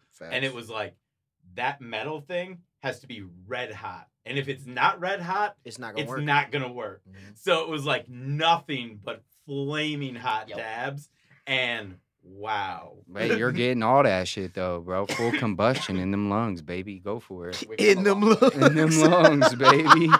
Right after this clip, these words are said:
Speaker 1: Death.
Speaker 4: Go ahead.
Speaker 2: Full
Speaker 4: Go the fuck
Speaker 2: combustion.
Speaker 4: off then.
Speaker 2: Wow.
Speaker 4: Um, so what, what, what it, what should the people be most excited for? 'Cause we're, we're not launched yet, right? Canna Planet's not
Speaker 3: So,
Speaker 4: officially on the shelves
Speaker 3: we
Speaker 4: yet.
Speaker 3: officially launch next week, more than likely. We got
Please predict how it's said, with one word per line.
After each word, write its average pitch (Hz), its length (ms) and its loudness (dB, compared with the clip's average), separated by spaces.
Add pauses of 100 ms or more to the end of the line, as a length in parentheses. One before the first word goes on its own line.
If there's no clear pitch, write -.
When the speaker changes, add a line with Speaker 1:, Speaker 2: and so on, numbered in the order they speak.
(300)
Speaker 1:
Death. 135 280 0
Speaker 4:
Go 135 220 4
ahead. 139 640 4 (200)
Speaker 2:
Full 160 240 -8
Speaker 4:
Go 139 280 8
the 170 100 8
fuck 156 300 4
Speaker 2:
combustion. 165 60 2
Speaker 4:
off 151 340 6
then. 95 500 -2
Speaker 2:
Wow. 98 140 -16 (760)
Speaker 4:
Um, 92 180 -2 (280)
so 165 340 8
what, 170 260 6
what, 156 320 -2
what 139 240 -2
it, 170 160 -6 (600)
what 135 180 -4
should 151 220 -8
the 135 80 -6
people 127 320 -4
be 117 180 -4
most 110 300 -4
excited 98 580 -6 (240)
for? 98 240 -10
'Cause 104 280 -8
we're, 123 300 -4
we're 127 180 0
not 147 240 -4
launched 139 340 -10
yet, 82 160 -12
right? 104 200 -10
Canna 120 240 -14
Planet's 113 380 -14
not 104 100 -6
Speaker 3:
So, 117 160 -4
Speaker 4:
officially 107 380 -8
on 95 100 -12
the 92 80 -14
shelves 98 300 -16
Speaker 3:
we 113 80 -14
Speaker 4:
yet. 113 140 -12
Speaker 3:
officially 123 380 -12
launch 110 380 -14
next 104 220 -18
week, 95 260 -20
more 101 160 -18
than 101 80 -18
likely. 92 380 -20
We 95 140 -20
got 95 200 -16